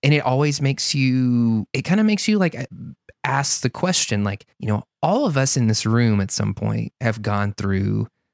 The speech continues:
a repositioning of our faith. We're still going through it. But I know that we've all had really formative moments where we just kinda woke up and we were like, "Look, either way you slice it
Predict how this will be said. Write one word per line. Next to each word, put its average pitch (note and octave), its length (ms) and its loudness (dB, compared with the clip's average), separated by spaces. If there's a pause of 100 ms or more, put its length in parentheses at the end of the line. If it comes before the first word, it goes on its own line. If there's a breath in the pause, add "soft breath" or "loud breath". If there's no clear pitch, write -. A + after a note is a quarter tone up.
(200)
a - 60 -2
repositioning G#2+ 840 0
of G2 120 -2
our G2 420 -6
faith. G#2 400 -6
We're A2+ 80 -4
still C#3 320 2
going G#2 280 -2
through G#2 280 -6
it. G#2+ 260 -6
But A#2+ 260 0 (340)
I C3 100 2
know C#3 120 6
that D3 120 2
we've C3 200 2
all B2 120 2
had B2 180 -2
really A#2+ 200 0
formative G#2 520 -2
moments G#2+ 480 -2
where F#2+ 420 -8 (580)
we A2 120 -4
just G#2+ 180 -4
kinda A2 180 -2
woke F#2+ 280 -4
up A2 180 -2
and A2+ 80 -12
we G#2 80 -4
were G2+ 100 -4
like, G2 280 -10 (560)
"Look, B2+ 440 2 (140)
either D3+ 340 0
way D3+ 140 2
you D3 140 2
slice C#3+ 420 0
it G2 220 -2